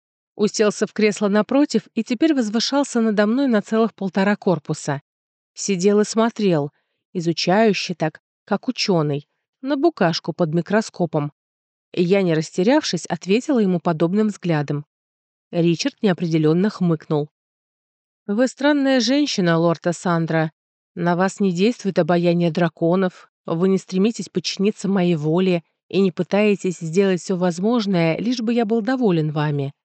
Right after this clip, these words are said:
сообщил он задумчиво, при этом не отводя от меня своего взгляда. "Это из-за вашего обаяния Ингрид перед вами на цыпочках ходит?" догадалась я, пропустив мимо ушей остальную часть фразы. "Обойдётся без моего обожания.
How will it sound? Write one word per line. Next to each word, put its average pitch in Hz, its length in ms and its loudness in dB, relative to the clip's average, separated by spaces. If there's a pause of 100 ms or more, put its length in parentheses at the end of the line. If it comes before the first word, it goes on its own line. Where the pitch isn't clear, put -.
(380)
сообщил 170 540 -2
он 165 120 0
задумчиво, 165 760 -2 (500)
при 208 160 2
этом 180 220 -2
не 175 80 2
отводя 170 440 0
от 233 100 -4
меня 180 240 0
своего 170 340 -2
взгляда. 160 640 -4 (880)
"Это 196 240 0
из-за 208 280 2
вашего 240 360 0
обаяния 185 680 2
Ингрид 196 400 2
перед 214 220 0
вами 226 220 2
на 269 120 0
цыпочках - 500 -4
ходит?" 156 440 0 (560)
догадалась 165 800 0
я, 151 320 -2
пропустив - 560 -6
мимо 170 220 2
ушей 214 300 0
остальную 180 440 0
часть 185 320 -6
фразы. 156 460 -4 (640)
"Обойдётся 240 640 0
без 151 160 -6
моего 160 320 0
обожания. 156 720 -2